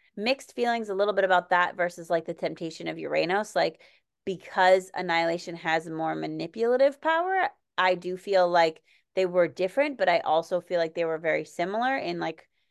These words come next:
how they challenged her. So it, that's interesting. Just Sunspot, like,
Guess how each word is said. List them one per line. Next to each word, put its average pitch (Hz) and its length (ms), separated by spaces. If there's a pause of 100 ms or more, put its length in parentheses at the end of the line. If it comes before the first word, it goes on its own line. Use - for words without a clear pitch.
(280)
how 175 280
they 190 160
challenged 220 560
her. 262 280
So 170 520 (540)
it, 180 220
that's 185 260
interesting. 196 560 (400)
Just 226 340 (340)
Sunspot, 214 800
like, 165 400